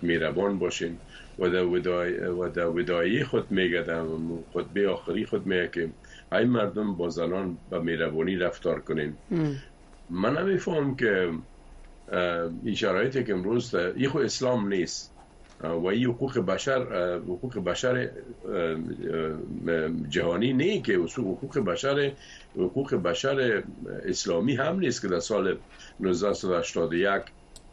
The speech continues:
Speaker 1: در پاریس امضا شد و در سال نوزده صد و نود در قاهره امضا شد توسط دول اسلامی.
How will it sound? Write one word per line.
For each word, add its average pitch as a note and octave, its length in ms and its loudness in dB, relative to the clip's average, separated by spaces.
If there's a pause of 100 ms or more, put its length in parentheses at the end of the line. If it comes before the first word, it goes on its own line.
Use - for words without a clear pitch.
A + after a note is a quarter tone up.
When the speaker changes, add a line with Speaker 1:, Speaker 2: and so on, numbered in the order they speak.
Speaker 1:
در E2+ 120 4
پاریس F#2 480 0
امضا F#2 320 0
شد F2+ 280 -2
و E2+ 80 2
در E2 120 2
سال F2 260 0
نوزده E2+ 300 0
صد F2 140 -2
و E2 40 0
نود D#2+ 420 0 (460)
در - 80 2
قاهره E2+ 500 2
امضا F2 360 0
شد E2+ 260 -4 (300)
توسط E2 360 -2
دول F2 520 0
اسلامی. E2+ 640 -2